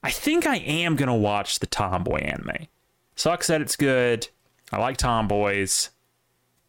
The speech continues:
I don't, like, I don't feel like I need any more justification. Spy Classroom, I, I think that's got promise, even if it is gonna be a harem.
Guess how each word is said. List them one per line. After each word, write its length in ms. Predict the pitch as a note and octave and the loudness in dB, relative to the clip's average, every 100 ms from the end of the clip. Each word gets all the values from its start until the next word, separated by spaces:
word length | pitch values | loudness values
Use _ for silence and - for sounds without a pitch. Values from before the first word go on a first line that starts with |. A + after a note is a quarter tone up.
| _ _ _ _ _ _ _ _ _ _ - | _ _ _ _ _ _ _ _ _ _ -8
I 140 | G2 | -2
don't, 400 | F#2+ F#2+ F#2+ - | 0 2 0 -2
like, 160 | G2+ - | -4 -2
I 60 | F#2+ | -2
don't 260 | G2+ - | -2 -4
feel 180 | - G2 | -4 -2
like 120 | F#2 | -2
I 60 | F#2+ | 0
need 180 | F#2 F#2 | 0 0
any 160 | F#2 | 0
more 160 | F#2 F2+ | 0 0
justification. 680 | F#2 - - F#2 F2+ F#2+ - - - - - - | -2 -4 -6 -4 -2 -2 -4 -12 -20 -20 -20 -6
Spy 420 | - - D3+ D3+ | -4 -2 0 0
Classroom, 800 | - C#3+ B2+ - A2+ G#2+ G2+ G2+ | 0 -2 -2 0 2 2 2 0
I, 420 | - - F2 F#2 | -4 -8 -6 -4
I 40 | B2+ | -2
think 200 | C#3 A#2+ | 0 0
that's 200 | A2+ - | -2 -2
got 160 | G2+ | -4
promise, 420 | - G2 F2+ F#2 - | -2 0 2 0 0
even 240 | G#2 G#2 | 0 0
if 100 | F#2 | 0
it 80 | F#2+ | 0
is 180 | F#2 - | 0 0
gonna 160 | F#2 | 0
be 120 | F2 | 0
a 60 | F2+ | -2
harem. 540 | F#2 F2+ F2 F2 F2 | -2 0 0 0 0